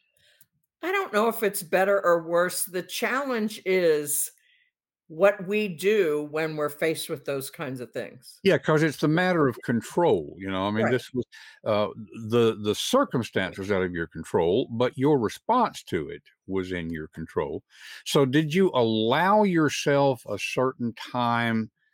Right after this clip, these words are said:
Speaker 2: Uh, you know, in, in my case, it happened as I was there. You didn't find out about it until you got home, but there was the moment of realization. And
Speaker 1: Right.
Speaker 2: so did
Speaker 1: Right.
Speaker 2: you allow yourself some time to walk around and cuss?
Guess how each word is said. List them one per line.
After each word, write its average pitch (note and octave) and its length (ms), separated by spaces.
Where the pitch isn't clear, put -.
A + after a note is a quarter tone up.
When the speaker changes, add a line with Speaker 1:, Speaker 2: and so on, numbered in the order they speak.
Speaker 2:
Uh, F#2+ 340
you B2+ 180
know, B2 180
in, A#2 240
in B2 160
my E3 240
case, C#3+ 440
it B2+ 220
happened A#2 880
as C#3 300
I C3+ 180
was G#2+ 260
there. C3 300
You A#2+ 240
didn't B2 220
find A#2+ 320
out B2+ 180
about A2+ 240
it G#2 60
until G#2 200
you G2 100
got G2+ 200
home, F#3 300
but C#3+ 220
there D#3 140
was A#2+ 160
the B2 80
moment C#3+ 400
of G#2+ 80
realization. G#2+ 1040
And F#2 240
Speaker 1:
Right. A2+ 200
Speaker 2:
so G2 140
did A#2 140
Speaker 1:
Right. - 20
Speaker 2:
you A#2+ 140
allow B2+ 400
yourself E3+ 580
some A#2+ 220
time C3+ 400
to G2+ 80
walk A2 400
around A#2+ 300
and F#2+ 140
cuss? G#2 540